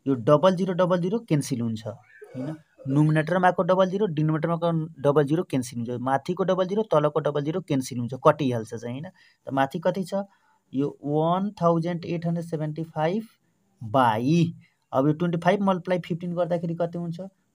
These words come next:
ट्वेन्टी फाइभ मल्टिप्लाई फिफ्टिन गर्दाखेरि थ्री हन्ड्रेड सेभेन्टी फाइभ हुन्छ। यो अब डिभाइड गर्नुहोस् त कति हुन्छ, होइन? अ, वान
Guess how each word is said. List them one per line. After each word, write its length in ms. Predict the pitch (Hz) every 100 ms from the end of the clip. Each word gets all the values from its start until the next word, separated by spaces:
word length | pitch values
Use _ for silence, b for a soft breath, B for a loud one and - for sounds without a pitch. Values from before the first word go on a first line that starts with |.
| -
ट्वेन्टी 240 | 151 156
फाइभ 400 | 156 151 165 196 151
मल्टिप्लाई 760 | 147 143 151 160 147 143 160 165
फिफ्टिन 440 | 139 131 - 156 160
गर्दाखेरि 560 | 143 135 139 139 151 b b _
थ्री 220 | - 143
हन्ड्रेड 240 | 147 135 165
सेभेन्टी 480 | 160 131 131 123 190
फाइभ 320 | - 120 117 113
हुन्छ। 240 | 110 110 120 - _ _ _ _ -
यो 220 | 131 160 175 - _ _ _ _ _ _ _ _ -
अब 440 | 139 135 139 135 -
डिभाइड 360 | 135 143 147 151
गर्नुहोस् 300 | 147 151 151
त 100 | 156
कति 160 | 147 147
हुन्छ, 280 | 147 143 165
होइन? 200 | 160 165 220 _ _ _ _ _ _ _ _ _ _
अ, 280 | 135 135 - - _ _ _ _ _ _
वान 520 | 170 160 160 170 180